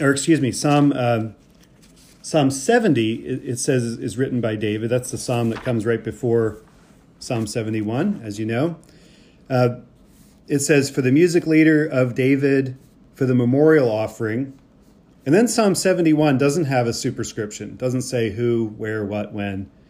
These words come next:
But then Psalm seventy-two says, "Of Solomon." So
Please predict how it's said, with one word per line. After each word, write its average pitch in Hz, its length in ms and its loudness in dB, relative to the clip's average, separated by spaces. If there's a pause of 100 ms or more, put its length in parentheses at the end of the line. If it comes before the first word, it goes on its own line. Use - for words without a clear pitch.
(500)
But 139 140 0
then 185 260 2
Psalm 165 260 0
seventy-two 160 1080 0 (680)
says, 147 480 0
"Of 147 240 -2
Solomon." 143 720 -2 (1080)
So 151 500 2